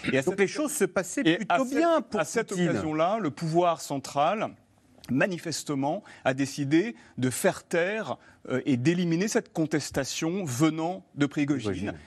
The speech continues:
Speaker 1: Prigogine n'étant, n'étant plus utile pour le pouvoir dans la mesure où il avait, avec ses troupes, combattu à Barmout et qu'il avait obtenu une des rares victoires militaires de ces derniers mois.
Speaker 2: Ce que vous
Speaker 1: Et
Speaker 2: voulez
Speaker 1: c'est
Speaker 2: dire, c'est
Speaker 1: allé
Speaker 2: que l'armée ayant repris les choses en main, Poutine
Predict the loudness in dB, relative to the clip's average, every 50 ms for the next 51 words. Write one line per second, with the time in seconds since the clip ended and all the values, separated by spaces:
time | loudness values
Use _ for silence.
0 | -20 -20 _ _ _ 0 0 0 2 2 2 0 2 2 0 0 0 -2 -6 -6
1 | -4 -4 -2 -2 -2 -2 0 0 0 2 2 2 2 2 0 -4 -6 -4 -2 -2
2 | -2 -2 -2 0 2 2 2 2 2 0 0 0 0 0 0 0 -2 -2 -2 -4
3 | -6 -4 0 2 2 2 2 0 -2 -4 -4 -6 -6 -8 -10 -6 -4 -6 -6 -6
4 | -6 -4 -2 0 0 0 -2 -2 -6 -6 -6 -6 -6 -8 -16 -12 -6 -6 -2 0
5 | 0 -2 0 0 2 2 2 0 0 -2 0 0 0 2 2 0 -2 0 0 0
6 | 0 2 2 2 4 4 4 2 4 2 2 2 2 2 -2 -4 -8 -6 -2 0
7 | 0 2 0 0 -2 -2 0 0 0 0 0 -2 -2 0 -2 -2 -2 0 2 2
8 | 4 4 4 2 0 0 0 -2 -2 -2 -4 -4 -2 0 0 2 2 2 2 2
9 | 2 2 4 4 4 2 2 0 0 0 0 0 2 2 2 2 2 -4 -6 -2
10 | 0 0 0 0 0 -2 -2 -4 -4 -2 -2 -2 -2 -2 -2 -4 -2 -2 -2 -2
11 | 0 0 -2 -2 -4 -8 -8 _ -6 -6 -6 -4 -2 0 2 2 2 2 0